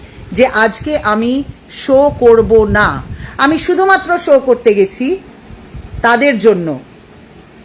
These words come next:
যেই মানুষগুলো আজকে রাত্রির সাড়ে বারোটা,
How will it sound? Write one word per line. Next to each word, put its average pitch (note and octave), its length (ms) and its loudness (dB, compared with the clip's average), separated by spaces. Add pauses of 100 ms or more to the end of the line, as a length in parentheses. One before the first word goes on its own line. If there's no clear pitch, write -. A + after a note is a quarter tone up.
(600)
যেই C#4 260 2
মানুষগুলো D#4 840 0 (220)
আজকে A3 320 -2
রাত্রির B3 460 -2
সাড়ে C4 360 0
বারোটা, C#4 460 2